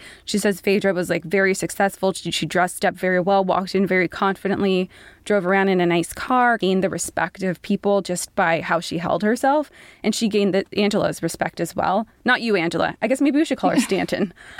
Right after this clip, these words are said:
Speaker 2: Let's call her Stanton.
Speaker 1: <laughs> Yeah.
Speaker 2: Yeah.
Speaker 1: Shoot. Double names again.
Speaker 2: Wait, so
Speaker 1: Um,
Speaker 2: when did she say she first met Phaedra?
Speaker 1: Around nineteen ninety-eight.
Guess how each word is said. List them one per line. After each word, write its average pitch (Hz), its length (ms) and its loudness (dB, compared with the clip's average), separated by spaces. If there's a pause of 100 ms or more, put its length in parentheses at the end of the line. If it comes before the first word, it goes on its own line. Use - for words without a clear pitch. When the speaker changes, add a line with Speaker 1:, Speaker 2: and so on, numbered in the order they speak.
(320)
Speaker 2:
Let's 359 120 2
call 339 140 4
her 277 80 4
Stanton. 202 500 -2
Speaker 1:
<laughs> - 40 -14
Yeah. 262 320 4
Speaker 2:
Yeah. 196 320 0 (500)
Speaker 1:
Shoot. 339 320 0 (320)
Double 254 220 2
names 254 300 4
again. 202 360 2 (560)
Speaker 2:
Wait, 240 280 4
so - 60 6
Speaker 1:
Um, - 60 0
Speaker 2:
when 359 140 0
did 466 100 2
she 370 220 -2
say 311 200 0
she 311 200 -4
first - 520 -6
met 220 400 -2
Phaedra? 196 520 -6 (380)
Speaker 1:
Around 240 180 2
nineteen 202 280 2
ninety-eight. 185 580 2